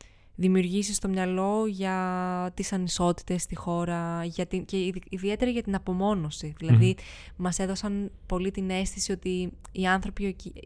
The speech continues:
Speaker 1: ότι οι άνθρωποι εκεί είναι κάπως ξεχασμένοι,
Speaker 2: Οκ.
Speaker 1: ο-, ακόμα και τώρα.
Speaker 2: Ναι.
Speaker 1: Ότι, μ, είναι απομονωμένοι, βλέπουν, ε, έντονα την, τη διαφθορά που, που, υπάρχει στη χώρα.
Speaker 2: Οκ. Θέλω να μου πεις μία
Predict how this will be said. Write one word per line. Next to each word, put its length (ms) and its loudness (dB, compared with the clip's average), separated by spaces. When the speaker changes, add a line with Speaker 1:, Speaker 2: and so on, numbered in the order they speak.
Speaker 1:
ότι 220 -4
οι 60 0
άνθρωποι 380 2
εκεί 180 -8
είναι 480 -4
κάπως 280 -8
ξεχασμένοι, 680 -2
Speaker 2:
Οκ. 200 4
Speaker 1:
ο-, 120 4
ακόμα 300 -2
και 120 -4
τώρα. 400 -4
Speaker 2:
Ναι. 200 8
Speaker 1:
Ότι, 760 -2
μ, 300 -4
είναι 180 2
απομονωμένοι, 1000 0
βλέπουν, 560 4
ε, 580 2
έντονα 840 0
την, 240 -4
τη 100 0
διαφθορά 580 -2
που, 560 -6
που, 220 -2
υπάρχει 300 0
στη 140 -12
χώρα. 400 -8
Speaker 2:
Οκ. 120 6
Θέλω 280 10
να 60 8
μου 120 2
πεις 220 4
μία 440 4